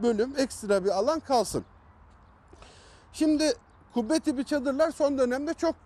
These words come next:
tercih ediliyor dedik. Bunun temel sebebi şu. Kubbe mimari yapısı olarak, e, yüzyıllardır birçok yapıda bu kemer yapısı, kubbe yapısı kullanılmakta. Bu, e, çok yüksek dayanıklılık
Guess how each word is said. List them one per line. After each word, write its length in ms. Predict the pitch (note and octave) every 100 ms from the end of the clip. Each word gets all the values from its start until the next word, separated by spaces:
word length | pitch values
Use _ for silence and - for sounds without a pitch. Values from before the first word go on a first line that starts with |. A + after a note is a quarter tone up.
| -
tercih 320 | A3+ G#3+ G#3
ediliyor 400 | F3+ E3+ D#3+ D3
dedik. 200 | D#3+ B3+ -
Bunun 180 | D4+ D4
temel 360 | - C4 C#4+
sebebi 380 | C#4 A3+ A3 C4
şu. 260 | - G#3+ B3+ - - - - _ -
Kubbe 400 | C4 G#3+ D#4 D4+ -
mimari 440 | A#3+ C4 C#4+ C#4+
yapısı 440 | D4 A#3 B3+ - B3+
olarak, 360 | D4+ C#4+ A3+ - - -
e, 40 | F#3 F#3 F3+ F3 F3+ - - - - - - - -
yüzyıllardır 800 | A3+ B3 A3+ C4+ C#4 C4 G3+ G#3+ - -
birçok 380 | A#3 - C4+ -
yapıda 460 | A3 G#3 F#3 A#3 - G#3
bu 240 | A#3 C4 - - - -
kemer 360 | B3 B3 C4
yapısı, 640 | B3+ G3 G3 F#3+ E3+ D#3+ F3 -
kubbe 240 | A3+ G#3
yapısı 500 | B3+ G3 F3+ - D4+ - - - _
kullanılmakta. 840 | C4 C4+ C4+ C4+ B3 A#3 - C#3+ A3
Bu, 140 | C#4+
e, 280 | - - F#3+ G3 F3
çok 200 | D4+ D#4+ - - -
yüksek 440 | G3 G#3+ - D4+ -
dayanıklılık 720 | G#3+ A#3 A#3+ - A3+ B3+